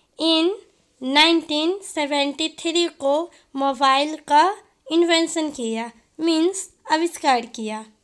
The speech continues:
चलिए गाइस, नेक्स्ट क्वेश्चन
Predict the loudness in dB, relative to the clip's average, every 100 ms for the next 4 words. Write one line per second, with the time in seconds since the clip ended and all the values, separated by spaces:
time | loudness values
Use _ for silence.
0 | _ _ _ _ _ _ _ _ _ _
1 | -8 -6 -2 -2 2 2 0 -4 -20 _
2 | -4 -2 -2 -6 -4 -2 -2 -2 -2 -2